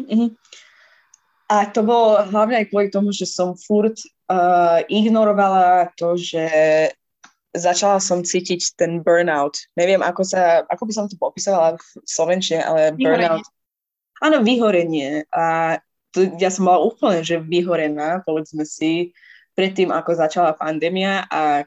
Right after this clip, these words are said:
Speaker 1: vďaka pandémie som, <laughs> bože, je to také divné toto takto povedať, že vďaka pandémie. Ehm, <laughs> vďaka karantény a to, že som musela sa sťahovať naspäť k rodičom, som si našla pauzu, ktorú som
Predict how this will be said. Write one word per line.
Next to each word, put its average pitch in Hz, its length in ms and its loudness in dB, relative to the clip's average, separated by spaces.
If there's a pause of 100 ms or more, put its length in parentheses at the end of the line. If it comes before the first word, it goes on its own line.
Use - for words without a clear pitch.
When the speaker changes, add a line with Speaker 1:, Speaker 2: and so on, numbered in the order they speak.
(180)
Speaker 1:
vďaka 165 480 -2
pandémie 180 720 0
som, 147 560 -2 (320)
<laughs> - 480 -10
bože, - 320 -6
je 285 160 0
to 277 80 -2
také 302 160 2
divné 226 240 2
toto 254 160 -2
takto 240 240 -2
povedať, 208 320 4
že 185 80 0
vďaka 202 480 0
pandémie. 175 480 -2 (560)
Ehm, 233 680 2
<laughs> - 360 -14
vďaka 202 720 2
karantény 208 880 0
a 160 480 -6
to, 170 160 -6
že 175 160 -6
som 165 160 -8
musela 165 400 -2
sa - 80 -12
sťahovať 160 400 0
naspäť 156 400 -8
k 151 80 -4
rodičom, 170 560 -4
som - 160 -10
si 156 160 -8
našla 156 320 -4
pauzu, 151 480 -4 (720)
ktorú 160 240 -12
som 156 140 -10